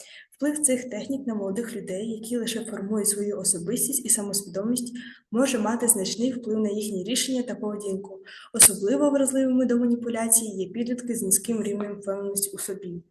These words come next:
Об'єктом дослідження є підлітки з різними рівнями впевненості в собі. Предметом дослідження є вплив маніпулятивних технік на рішення та поведінку підлітків з низьким рівнем впевненості в собі.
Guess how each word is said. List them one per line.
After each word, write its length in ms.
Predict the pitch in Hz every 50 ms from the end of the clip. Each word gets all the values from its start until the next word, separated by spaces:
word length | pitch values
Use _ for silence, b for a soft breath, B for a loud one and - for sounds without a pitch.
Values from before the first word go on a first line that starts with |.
| _ - _ _ _ _ _ _ _ - - - - - - _ _ _ _ _ _ _ _ _ _ _ _
Об'єктом 440 | - 180 180 214 285 294 - 262 240
дослідження 600 | - - 240 - 240 277 294 - 294 269 240 202
є 260 | 190 180 180 202 202
підлітки 460 | 196 202 220 240 269 269 269 - - 240
з 80 | 254
різними 460 | - 226 240 233 254 240 233 240 233
рівнями 400 | 196 208 208 220 226 220 220 220
впевненості 600 | 214 220 220 202 196 202 208 214 214 214 208 -
в 60 | - -
собі. 380 | - 214 208 - 196 185 180 190 - B B B B B B B _ -
Предметом 480 | 208 202 185 196 196 190 190 233 233
дослідження 640 | 240 269 - - 277 285 285 - - 269 269 269 269
є 220 | 233 196 208 190
вплив 280 | - - - 233 240 233
маніпулятивних 720 | 220 214 208 - - 190 196 190 - 220 208 196 190 196
технік 460 | - - - 202 - 285 277 277 - 247
на 120 | 220 196
рішення 480 | - 214 233 - 254 254 254 262 254 254
та 100 | 208 -
поведінку 520 | - 196 185 190 190 - 233 247 247 240
підлітків 600 | 240 233 208 202 208 214 214 - - 269 269 269
з 40 | 208
низьким 440 | 208 196 190 - - 240 247 254 240
рівнем 340 | 233 240 220 220 220 220 214
впевненості 540 | 220 - 202 202 202 208 208 196 - - -
в 40 |
собі. 340 | - - 202 190 190 180 175